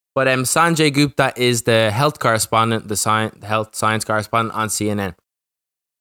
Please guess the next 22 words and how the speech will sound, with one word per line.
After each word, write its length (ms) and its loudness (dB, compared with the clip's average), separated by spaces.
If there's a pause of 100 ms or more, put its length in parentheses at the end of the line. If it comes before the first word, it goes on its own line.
(460)
He 120 2
was 180 2
like, 180 2
"Let 140 2
me," 300 0
he 280 0
asked 320 -2
Joe 140 2
Rogan 340 2
to 60 0
go 200 2
on, 240 0
and 160 -2
I 60 0
feel 180 0
like 140 2
he 100 -2
should 220 0
have 60 0
been 120 -2
more 140 0
prepared, 420 0